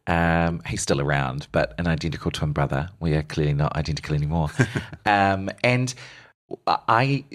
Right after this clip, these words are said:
Speaker 1: just grew up in a world in the early eighties that didn't really understand what, um, being trans or gender dysphoria really was. I remember my mother taking me to a psychiatrist at Waikato Hospital,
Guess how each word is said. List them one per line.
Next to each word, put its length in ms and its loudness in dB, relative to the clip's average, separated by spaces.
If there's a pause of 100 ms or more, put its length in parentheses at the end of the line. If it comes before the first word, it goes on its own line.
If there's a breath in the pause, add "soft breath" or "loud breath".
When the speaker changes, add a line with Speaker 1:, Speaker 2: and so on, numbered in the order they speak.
(160)
Speaker 1:
just 340 0
grew 300 2
up 200 2
in 100 -2
a 60 0
world 640 2
in 60 -2
the 160 2
early 180 4
eighties 440 0
that 160 0
didn't 200 -2
really 260 2
understand 760 0
what, 760 -2 (260)
um, 800 -4 (1080)
being 200 0
trans 580 0
or 80 0
gender 240 0
dysphoria 500 0
really 220 2
was. 340 0
I 60 -2
remember 300 0
my 120 2
mother 220 0
taking 380 -4
me 140 0
to 320 -2 (440 loud breath)
a 80 -4
psychiatrist 880 -2
at 180 -4
Waikato 360 -2
Hospital, 680 -2